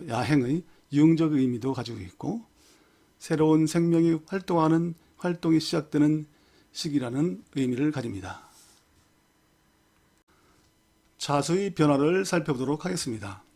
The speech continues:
먼저 회합의 변화인데요. 삼합과 방합의 회합의 변화입니다.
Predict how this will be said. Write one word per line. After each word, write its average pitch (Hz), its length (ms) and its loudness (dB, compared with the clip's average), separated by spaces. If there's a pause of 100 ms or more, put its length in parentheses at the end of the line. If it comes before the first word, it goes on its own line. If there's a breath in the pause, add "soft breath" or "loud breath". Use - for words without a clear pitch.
(340)
먼저 131 480 -2 (640 soft breath)
회합의 196 480 2
변화인데요. 131 720 -4 (880 soft breath)
삼합과 170 880 2
방합의 131 720 -4 (400)
회합의 147 400 0
변화입니다. 101 600 -8